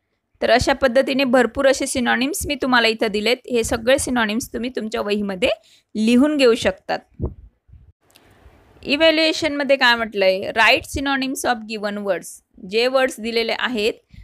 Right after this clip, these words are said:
म्हणजे टीचर लोक तुम्हाला जे वर्ड्स देतील त्यांचं सिनोनिम तुम्हाला लिहावं लागेल अशा पद्धतीने.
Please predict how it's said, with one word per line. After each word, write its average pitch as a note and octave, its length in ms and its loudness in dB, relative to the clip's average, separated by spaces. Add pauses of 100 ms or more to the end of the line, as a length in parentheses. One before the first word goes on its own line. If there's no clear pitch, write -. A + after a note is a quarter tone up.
(200)
म्हणजे A#3 180 -4
टीचर D4+ 440 2
लोक A#3+ 220 2
तुम्हाला G#3 360 2
जे G3 220 0
वर्ड्स A#3+ 320 -2
देतील G3 640 -4 (260)
त्यांचं G#3 320 -2
सिनोनिम A#3 500 -4 (120)
तुम्हाला G#3 380 0 (160)
लिहावं D4 440 2
लागेल - 460 0
अशा B3 220 0
पद्धतीने. F#3+ 600 -4